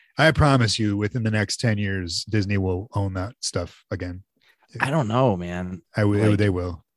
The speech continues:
Speaker 2: <sighs>
Speaker 1: Absolutely.
Speaker 2: We'll see.
Speaker 1: 'Cause this, they can't keep going with this, like, slap to the face that Sony's giving them. And
Speaker 2: I mean, they
Speaker 1: they're, they're
Speaker 2: have
Speaker 1: gonna
Speaker 2: to.
Speaker 1: need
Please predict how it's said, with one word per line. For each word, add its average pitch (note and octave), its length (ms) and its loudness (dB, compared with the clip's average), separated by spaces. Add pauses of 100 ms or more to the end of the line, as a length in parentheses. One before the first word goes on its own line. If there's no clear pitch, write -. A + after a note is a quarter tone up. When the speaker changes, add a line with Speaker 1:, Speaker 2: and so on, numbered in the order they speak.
(200)
Speaker 2:
<sighs> - 280 -20 (140)
Speaker 1:
Absolutely. F#2+ 320 -2
Speaker 2:
We'll G#2+ 100 4
see. A2+ 420 4 (560)
Speaker 1:
'Cause B2 120 4
this, D3 280 6
they C#3 200 4
can't C#3 340 2
keep A2+ 240 2
going G#2 400 0
with F#2 220 -8
this, F2+ 220 -6
like, F2+ 340 -6 (320)
slap G#2 400 0
to A2+ 100 0
the F2+ 80 -2
face F2+ 420 0
that F#2 120 -2
Sony's F#2+ 380 2
giving F#2 280 -4
them. F#2 160 -6
And B2 480 4 (640)
Speaker 2:
I B2 100 2
mean, A2+ 160 6
they G#2+ 80 4
Speaker 1:
they're, D3 220 2
they're C#3 120 6
Speaker 2:
have D3+ 40 4
Speaker 1:
gonna D#3+ 160 6
Speaker 2:
to. A#2+ 80 2
Speaker 1:
need C3+ 340 4